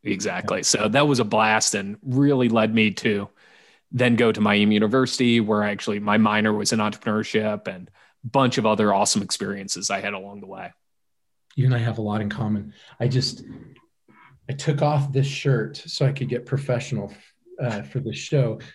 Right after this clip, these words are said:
Speaker 2: You see Kaya, it's my street soccer brand. The
Speaker 1: I love it.
Speaker 2: So you did this sales experience and generated a lot of commissions.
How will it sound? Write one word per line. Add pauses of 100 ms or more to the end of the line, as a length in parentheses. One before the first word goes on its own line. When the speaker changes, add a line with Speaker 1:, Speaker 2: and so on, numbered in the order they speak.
(120)
Speaker 2:
You
see
Kaya,
it's
my
street
soccer
brand.
The
Speaker 1:
I
love
it. (880)
Speaker 2:
So
you
did
this (560)
sales
experience
and
generated
a
lot
of
commissions.